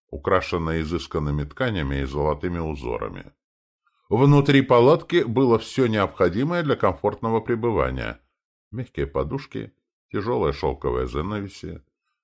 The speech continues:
переносной диван, не говоря уже о роскошном ложе, в котором так любил отдыхать член венценосной семьи. Имелся также даже небольшой переносной камин для тепла в прохладные вечера.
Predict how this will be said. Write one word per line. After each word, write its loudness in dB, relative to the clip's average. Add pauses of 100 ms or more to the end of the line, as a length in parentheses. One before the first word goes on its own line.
(200)
переносной 4
диван, 2 (280)
не -4
говоря 4
уже 4
о 6
роскошном 0
ложе, 0 (300)
в -20
котором 6
так 4
любил 6
отдыхать 0
член -2
венценосной -2
семьи. -6 (520)
Имелся -4
также -2
даже 0
небольшой 0
переносной -2
камин 0
для -2
тепла -2
в -6
прохладные 0
вечера. -6